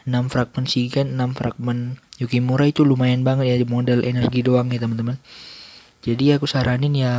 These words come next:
wajib, wajib banget itu dinaikin ya, teman-teman. Bukan dinaikin sih, di apa, dipak-, dipakai change-nya gitu loh. Oh,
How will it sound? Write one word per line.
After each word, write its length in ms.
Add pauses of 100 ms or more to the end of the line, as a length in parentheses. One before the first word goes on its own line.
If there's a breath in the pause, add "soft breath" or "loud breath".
wajib, 320 (160)
wajib 240
banget 320
itu 120 (280)
dinaikin 1120
ya, 80
teman-teman. 320 (1040 soft breath)
Bukan 240
dinaikin 400
sih, 160
di 160 (160)
apa, 240
dipak-, 560
dipakai 800
change-nya 480
gitu 240
loh. 80 (1040 soft breath)
Oh, 160